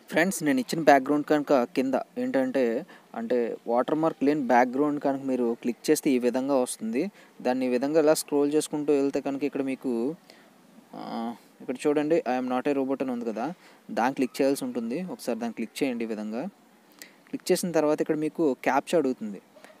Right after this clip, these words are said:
ఓకే, ఇక్కడ ఏం అడిగింది? కార్స్ అడిగిందనమాట. అవి కార్స్ ఎక్కడెక్కడ ఉన్నాయో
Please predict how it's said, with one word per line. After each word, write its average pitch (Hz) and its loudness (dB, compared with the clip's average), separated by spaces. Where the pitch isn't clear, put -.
ఓకే, 160 6
ఇక్కడ 135 0
ఏం 147 2
అడిగింది? 151 2
కార్స్ 139 -2
అడిగిందనమాట. 117 -4
అవి 117 -8
కార్స్ 113 -4
ఎక్కడెక్కడ 135 -2
ఉన్నాయో 240 -4